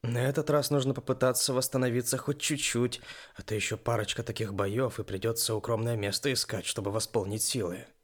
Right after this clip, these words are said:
Несмотря на мысли, врага пришлось отпустить. Гад пролетел слишком далеко от меня. Я бы смог телепортироваться к нему, только если бы истратил большую часть маны, а меня такой расклад, что ни говори, не устраивает.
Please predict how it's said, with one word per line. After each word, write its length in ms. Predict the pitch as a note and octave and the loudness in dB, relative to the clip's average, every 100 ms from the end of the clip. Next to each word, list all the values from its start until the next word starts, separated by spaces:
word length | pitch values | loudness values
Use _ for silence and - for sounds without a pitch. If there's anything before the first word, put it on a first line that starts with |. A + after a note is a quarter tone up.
| _ _ _ _ | _ _ _ _
Несмотря 560 | C3 F3+ F#3 G3+ G3 A#3+ | 2 4 4 2 4 4
на 140 | G3 | 6
мысли, 480 | F3+ A3 A3 G3+ G3+ F3+ C3+ | 4 4 2 2 2 2 -2
врага 400 | G#2 A2+ A#2 C#3+ | 2 2 4 2
пришлось 420 | B2+ - A#2 A2+ | 2 0 0 2
отпустить. 720 | A2+ - A2 - G#2 F2 - - _ - G#2 | 0 0 0 0 0 -2 -8 -14 _ -8 0
Гад 280 | B2 A#2+ | 2 2
пролетел 420 | - A2+ G#2+ B2 G#2 | 2 0 2 2 2
слишком 440 | A#2+ A#2 - A2 | 0 0 0 2
далеко 340 | A2+ A#2 E3 | 2 0 0
от 120 | B2 G#2 | -2 0
меня. 440 | F#2 E2+ E2+ G#2 _ - - - | -2 -2 -6 -12 _ -20 -20 2
Я 120 | F#3+ | 4
бы 120 | G#3+ | 4
смог 340 | A#3 D4 G4+ - | 2 2 0 0
телепортироваться 760 | A#2 - A2+ - A2+ G2+ - G#2+ | 0 0 -2 2 2 2 0 -2
к 100 | A2 | 0
нему, 560 | A2+ B2 F#3 A#2 F2+ | 2 2 2 0 -4
только 280 | - A2 G2 | 0 0 2
если 260 | G2+ G2 G2 | 0 2 -2
бы 160 | G2+ | -2
истратил 460 | G2 - G#2 G2+ G#2 | -2 0 0 2 0
большую 400 | G#2 G2 - G#2+ | 0 0 -2 -2
часть 300 | - A2 - | 0 0 2
маны, 440 | D#3+ A#2 E2+ E2+ - - - | 2 2 0 -8 -14 -18 -8
а 100 | - | -2
меня 340 | A2+ G2 F2+ F2 | 0 2 2 0
такой 300 | A2 D3 D#3 | 0 0 0
расклад, 460 | F3+ - F#3+ F#3 | 0 0 2 2
что 180 | - - | 2 0
ни 120 | F3+ | 0
говори, 440 | F3 F3 F3 F3 E3+ F3 | 2 2 4 2 0 -4
не 240 | A2 F#2+ G#2+ | -4 -2 -2
устраивает. 920 | A#2 - G2 F2 E2+ E2+ E2 - | -2 0 2 2 2 0 -2 -6